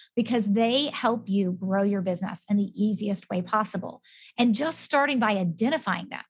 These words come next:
And what I find is that, I'll, and it may even be some of your listeners right now, but what I find, people are like, "Yeah, yeah, yeah, yeah. No, I know that.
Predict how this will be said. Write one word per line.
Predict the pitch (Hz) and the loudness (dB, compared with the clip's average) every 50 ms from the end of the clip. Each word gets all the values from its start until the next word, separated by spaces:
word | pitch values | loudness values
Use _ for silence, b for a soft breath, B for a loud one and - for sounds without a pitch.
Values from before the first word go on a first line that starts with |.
| _ _ _ _ B B B B B B B | _ _ _ _ B B B B B B B
And | 240 262 | 2 2
what | 269 277 | 4 4
I | 285 285 269 | 2 2 0
find | 226 - 311 320 359 392 392 349 | 2 2 2 2 2 0 -2 -2
is | 311 | 0
that, | 262 269 | 2 2
I'll, | 254 254 - - - - | 2 2 0 -2 -2 0
and | 269 254 | 0 0
it | 277 285 - - | 0 0 -2 0
may | 269 269 285 330 | 0 2 2 2
even | 349 330 | 0 -2
be | 302 294 277 | -2 -2 -2
some | - 269 | -2 -2
of | 262 | -2
your | 254 247 226 | 0 0 0
listeners | 220 233 - - 226 214 208 196 | 0 0 0 0 0 0 2 2
right | 202 196 196 - | 0 0 0 0
now, | 226 254 262 220 190 180 | 0 0 0 0 0 -2
but | 180 214 - | -4 0 0
what | 262 254 | 2 2
I | 254 240 | 2 0
find, | 233 277 294 311 294 - | 0 0 -2 -2 -2 -4
people | 285 226 233 | -2 0 0
are | 220 | 0
like, | 208 208 | 0 0
"Yeah, | - - 349 | 0 0 2
yeah, | 359 330 | 2 2
yeah, | 320 294 269 | 2 2 2
yeah. | 262 240 208 190 | 2 2 0 0
No, | 208 254 254 | 2 2 0
I | 285 311 311 | 0 -2 0
know | 320 294 269 | 0 0 0
that. | 214 165 - | 0 -2 -4